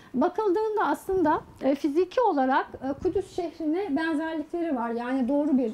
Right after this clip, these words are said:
resim yapmış. Çünkü surlar var. E, mesela şu, e, burçlar bu kapılarda doğru. Özellikle Kanuni dönemi geniş bir, e, imar faaliyeti yapılıyor. Surlar yeniden, e, onarılıyor, işte burçlar vesaire.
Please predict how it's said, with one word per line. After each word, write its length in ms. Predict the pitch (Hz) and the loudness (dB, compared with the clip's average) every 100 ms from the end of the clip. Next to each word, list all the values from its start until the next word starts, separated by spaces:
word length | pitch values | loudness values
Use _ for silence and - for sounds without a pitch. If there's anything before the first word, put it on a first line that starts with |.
| 208 214 | -4 -6
resim 320 | 214 226 208 | -4 -6 -6
yapmış. 400 | 208 202 254 - | -6 -6 -8 -4
Çünkü 220 | 277 277 | -4 -4
surlar 520 | - 311 294 294 294 | -4 0 2 4 4
var. 200 | 269 285 285 - - - - | 2 0 -4 -16 -20 -12 -2
E, 420 | 247 247 247 247 - | 2 4 4 2 0
mesela 500 | 262 285 311 294 294 | 0 0 0 2 2
şu, 200 | 294 311 | 0 -2
e, 260 | 302 - 247 254 254 254 247 - - - | -2 0 2 4 4 2 0 -8 -20 -4
burçlar 640 | 247 311 - - 302 285 | 2 4 2 0 2 2
bu 80 | 285 | 0
kapılarda 760 | - 294 302 294 285 254 285 247 | -2 -2 2 2 2 0 0 2
doğru. 400 | 285 285 277 294 - - | 2 2 0 -4 -8 -16
Özellikle 480 | - 247 277 320 330 - | -6 -4 -4 -6 -8 -6
Kanuni 560 | 320 294 294 302 302 254 | -4 -2 -2 -2 -2 0
dönemi 440 | 277 285 285 240 | 0 2 2 2
geniş 340 | 277 294 - | 0 0 -4
bir, 120 | 294 247 | -4 -4
e, 220 | 220 233 | -6 -2
imar 320 | 277 277 294 | 2 2 2
faaliyeti 760 | 285 294 269 269 285 - 359 254 226 | -4 -4 0 0 -2 -2 -2 0 -2
yapılıyor. 480 | 220 220 208 240 - - - - | -2 -2 -2 -2 -6 -16 -20 -4
Surlar 300 | 294 277 269 | 0 2 2
yeniden, 440 | 277 269 254 262 254 | 2 4 2 2 -2
e, 260 | 196 233 254 | -4 -6 0
onarılıyor, 680 | 262 262 254 233 233 226 | 2 4 2 2 2 0
işte 340 | - - 233 220 | -4 -6 -2 0
burçlar 480 | 233 - 247 233 226 | -2 -4 -2 0 0
vesaire. 560 | 226 - 220 233 339 | -2 0 0 2 0